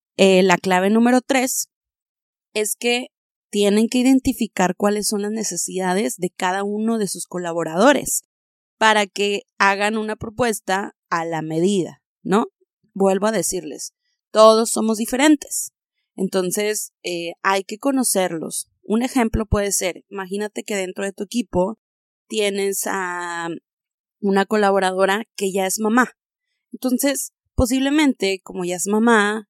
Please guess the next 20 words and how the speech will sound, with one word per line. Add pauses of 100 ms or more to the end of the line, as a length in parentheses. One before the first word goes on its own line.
y
quiere
estar
cerca
de
sus
hijos, (320)
le
va
a
motivar
a
hacer
trabajo
remoto
unos
días
a
la
semana.